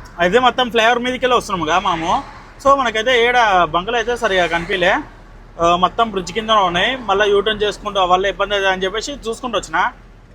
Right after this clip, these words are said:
ఈ ఆడికి వచ్చేవరకు లాస్ట్ పాయింట్కి ఇట్లా దిగిపోయింది బండిది, ఆ, పెట్రోల్, డీజిల్ది అయితే. ఇక ముంగడికి ఇరవై కిలోమీటర్లు అట్లనే వచ్చిన. వచ్చిన తర్వాత ఇప్పుడైతే బంక్ దొరికింది.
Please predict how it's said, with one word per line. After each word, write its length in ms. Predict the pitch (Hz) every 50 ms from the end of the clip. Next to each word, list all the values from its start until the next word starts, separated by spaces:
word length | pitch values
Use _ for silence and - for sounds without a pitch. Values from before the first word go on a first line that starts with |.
| - - - -
ఈ 120 | 180 196 220
ఆడికి 280 | 226 226 233 240 233
వచ్చేవరకు 400 | 233 226 247 247 247 247 247 269
లాస్ట్ 480 | 277 277 262 226 202 202 214 214 - -
పాయింట్కి 240 | 233 233 226 220 240
ఇట్లా 120 | 214 208
దిగిపోయింది 380 | 190 202 190 170 190 170 180 190
బండిది, 480 | 185 180 170 170 170 160 165 180 190
ఆ, 180 | 165 156 156 147
పెట్రోల్, 420 | - - 160 156 165 165 156 143
డీజిల్ది 300 | 139 151 151 185 190 180
అయితే. 280 | 160 135 143 175 208 247 - - - - - - - - -
ఇక 140 | 170 175 175 180 180 180 180 180 175 175 170 175 170 170
ముంగడికి 380 | 175 185 190 202 208 196 208
ఇరవై 200 | 196 185 185 180
కిలోమీటర్లు 400 | 175 180 185 185 190 208 202 190
అట్లనే 260 | 175 175 180 180 190
వచ్చిన. 300 | 180 160 - - 156 170
వచ్చిన 280 | 185 175 160 - - -
తర్వాత 200 | 175 170 175 190
ఇప్పుడైతే 340 | 208 180 - 165 156 156 185
బంక్ 220 | 175 170 160 165
దొరికింది. 460 | 170 165 160 151 147 160 147 151 170